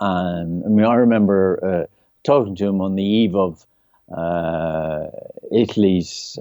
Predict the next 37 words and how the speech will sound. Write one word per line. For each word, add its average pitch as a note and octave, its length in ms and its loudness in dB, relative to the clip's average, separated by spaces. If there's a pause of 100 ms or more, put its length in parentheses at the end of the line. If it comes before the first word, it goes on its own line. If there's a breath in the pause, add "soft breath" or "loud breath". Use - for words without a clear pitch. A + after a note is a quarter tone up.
nineteen G#2 460 4
ninety F#2+ 260 2
semi-final F#2+ 720 0
against, F#2 540 -2
uh, F2 300 0 (680 soft breath)
Argentina G2+ 760 0
and, E2+ 380 -4
and F#2 140 -2
Naples, G2+ 360 0
a F#2 60 2
game A2 240 2
that G#2 140 2
Italy G2 320 2
lost G#2 340 0
and F2 100 -8
kept G2 200 -2
them G#2 80 -2
out F#2+ 80 0
of D2+ 80 -8
the D#2 80 -10
final. G2+ 340 -4
But G2 160 -2
I G2+ 40 0
remember, A2 400 2 (380 loud breath)
uh, F#2+ 320 0
Vialli, B2+ 440 2
who'd B2 180 2
been A2 160 2
sort G#3 240 2
of, G#3 80 -12 (260 soft breath)
had D#3+ 160 2
been C#3+ 140 2
kept G#3 300 2
out G3 140 6
of F#3+ 40 2
that E3 240 2
team B2+ 300 0